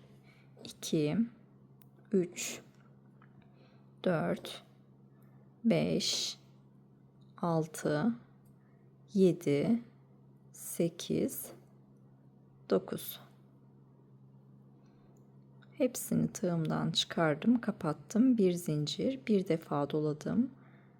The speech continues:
Bakın üstteki ilmekten giriyorum. İkili bir trabzan. Bir, iki, üç zincir.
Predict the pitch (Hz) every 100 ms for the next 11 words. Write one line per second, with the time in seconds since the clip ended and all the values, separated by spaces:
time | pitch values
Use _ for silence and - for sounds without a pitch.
0 | - - - 233 220 - 190 185 - 185
1 | 160 160 165 160 156 180 190 190 202 208
2 | - - 190 185 160 165 - - - 147
3 | - - 165 - - - - - - -
4 | - - - - - - - - - 190
5 | 160 147 - - - - 214 - - 196
6 | - - 156 151 - 160 285 - -